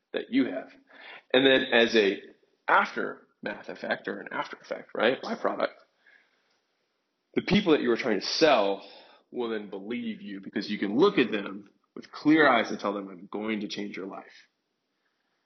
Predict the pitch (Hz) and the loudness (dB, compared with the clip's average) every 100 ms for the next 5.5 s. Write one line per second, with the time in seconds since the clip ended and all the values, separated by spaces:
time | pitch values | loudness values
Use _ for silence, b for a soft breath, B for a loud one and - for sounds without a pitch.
0 | _ _ _ _ 110 98 95 117 117 117 | _ _ _ _ -4 -2 2 2 4 0
1 | 107 107 98 110 107 110 - 107 101 98 | 0 -4 -4 -6 -8 -8 -6 -6 -4 -6
2 | 95 95 - _ _ _ 92 98 107 107 | -8 -12 -20 _ _ _ -6 -4 -2 -2
3 | 113 135 104 - - - b b b - | 0 0 0 -4 -12 -14 b b b -12
4 | - 98 101 95 - 107 107 117 123 127 | -6 -4 -4 -6 -4 -4 -2 -2 0 0
5 | 104 98 - 95 95 | -2 -4 -8 -8 -10